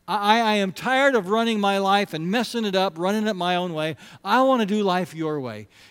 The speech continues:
You be in charge." And, uh, and so I'm signing up. <laughs> I mean, I didn't say those exact words, but that was the intent of it. I was signing up. And, and Jesus sent his Spirit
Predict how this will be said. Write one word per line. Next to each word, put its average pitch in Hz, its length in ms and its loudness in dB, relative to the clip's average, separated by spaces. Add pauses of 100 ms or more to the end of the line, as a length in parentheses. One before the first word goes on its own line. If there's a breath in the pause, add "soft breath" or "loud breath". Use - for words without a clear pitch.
You 226 280 2
be 240 200 0
in 190 140 0
charge." 151 600 -4 (320 loud breath)
And, 185 440 -2
uh, 175 260 0 (400 loud breath)
and 185 260 -2
so 202 460 0 (180)
I'm 180 220 -2
signing 240 560 0
up. 139 240 -6 (260)
<laughs> - 300 -20 (520 soft breath)
I 175 40 -4
mean, 202 80 2
I 220 80 4
didn't 208 140 0
say 214 200 2
those 180 240 0
exact 156 320 0
words, 175 220 -2
but 160 80 0
that 208 340 2
was 220 140 -2
the 180 180 2
intent 180 400 -2
of 139 80 -2
it. 131 120 -6 (180 loud breath)
I 165 100 0
was 160 160 -2
signing 240 560 0
up. 135 160 -4 (320 loud breath)
And, 180 260 -2
and 170 160 -4
Jesus 233 440 -2
sent 226 300 -4
his 156 180 -4
Spirit 262 560 -4